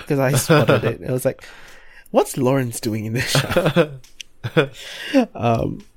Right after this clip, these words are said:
Speaker 1: but yeah, I guess this is, like, this last scene where we meet, um, the father and, like, how both Cal, both of Cal's parents are entertaining the idea of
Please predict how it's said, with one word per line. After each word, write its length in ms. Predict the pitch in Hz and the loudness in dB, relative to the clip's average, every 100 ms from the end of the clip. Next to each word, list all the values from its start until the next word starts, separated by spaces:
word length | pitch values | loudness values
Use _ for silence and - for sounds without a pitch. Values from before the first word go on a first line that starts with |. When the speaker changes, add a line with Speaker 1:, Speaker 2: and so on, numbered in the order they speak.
| _ _ | _ _
Speaker 1:
but 180 | - - | -4 -4
yeah, 800 | - - 139 156 202 185 71 - - | -8 -6 -2 0 2 0 -2 -6 -4
I 120 | 127 | -2
guess 580 | 131 - 139 165 - - - | 0 2 2 2 -8 -12 -6
this 200 | 143 - | -4 -2
is, 260 | 135 127 - | -2 -2 -6
like, 280 | 117 101 - _ - | -6 -6 -10 _ -12
this 480 | 160 135 135 - 117 | -4 0 0 0 0
last 360 | 110 110 - | 2 2 0
scene 500 | - 113 104 104 113 - _ _ _ _ _ _ _ - | -2 0 0 -2 -4 -10 _ _ _ _ _ _ _ -2
where 500 | 107 101 104 101 - _ _ _ _ | 0 0 0 -2 -6 _ _ _ _
we 240 | - 120 113 | 0 2 4
meet, 480 | 110 117 - - - - - - - _ _ - _ - | 4 2 0 -12 -20 -20 -20 -20 -20 _ _ -20 _ -10
um, 300 | 120 113 107 - | -6 -4 -4 -4
the 180 | 120 | -4
father 840 | 117 - 107 104 107 101 90 - 127 _ | -2 0 2 2 0 -2 -4 -8 -12 _
and, 520 | 113 107 107 104 123 - _ _ _ _ - - | -2 -2 -2 -6 -10 -18 _ _ _ _ -16 -6
like, 200 | 117 - | -6 -6
how 320 | - 110 107 - | -4 0 0 0
both 480 | 107 107 110 - - _ - - _ _ - | 0 0 -2 -8 -20 _ -20 -20 _ _ -6
Cal, 240 | - 117 - - | -2 -2 -4 -4
both 280 | - 135 123 | 2 2 2
of 80 | |
Cal's 200 | - 117 - | -4 -6 -4
parents 260 | 110 104 | -4 -2
are 220 | 113 107 - | -2 0 0
entertaining 640 | 120 135 - 135 131 123 | 0 0 2 2 2 0
the 100 | 117 | 0
idea 440 | 110 104 107 110 | -2 -2 -2 -2
of 340 | - 104 104 | -2 -2 -4